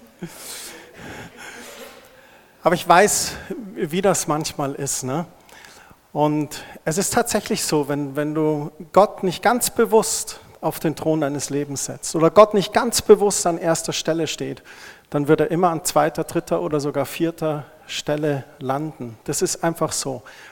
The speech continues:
Den Dingen, denen wir Priorität in unserem Leben geben, da investieren wir unser Geld, da investieren wir unsere Zeit, da stecken wir all unsere Liebe mit rein. Und da ist es einfach wichtig, dass Gott an erster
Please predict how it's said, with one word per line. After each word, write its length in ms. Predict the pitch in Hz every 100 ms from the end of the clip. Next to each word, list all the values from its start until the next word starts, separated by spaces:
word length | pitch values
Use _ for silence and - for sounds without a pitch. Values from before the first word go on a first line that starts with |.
| -
Den 180 | 175 208
Dingen, 300 | 208 233 220
denen 180 | 175 170
wir 80 | 160
Priorität 720 | - 156 147 139 - 180 202
in 80 | 196
unserem 300 | 185 170 156
Leben 320 | 165 170 165
geben, 360 | 165 165 175 165 - - - - -
da 120 | 156
investieren 560 | 170 143 - - 165
wir 80 | 151
unser 220 | 143 131
Geld, 480 | 127 156 220 247 - - -
da 100 | 143
investieren 640 | 147 147 - - 156 151
wir 320 | 139 135 123 -
unsere 360 | 139 - 139
Zeit, 500 | - 170 220 233 - - - -
da 100 | -
stecken 380 | 139 - - 160
wir 140 | 151 -
all 300 | 151 185 214
unsere 560 | 190 170 - 156 147 - - - _
Liebe 560 | - 139 160 170 151 135 -
mit 280 | 143 127 107
rein. 360 | 127 135 123 - _ -
Und 220 | 147 139
da 180 | 143 151
ist 120 | -
es 140 | 143
einfach 300 | 147 147 135
wichtig, 360 | 160 - 147 -
dass 220 | 139 -
Gott 180 | 147 147
an 140 | 135
erster 480 | 139 135 - 139 123